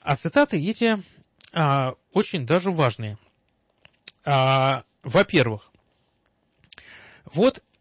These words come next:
а, как-то, как-то, знаете, есть у нас такая присказка, поговорка,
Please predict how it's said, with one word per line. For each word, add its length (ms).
а, 580
как-то, 520
как-то, 600
знаете, 500
есть 320
у 40
нас 160
такая 500
присказка, 540
поговорка, 840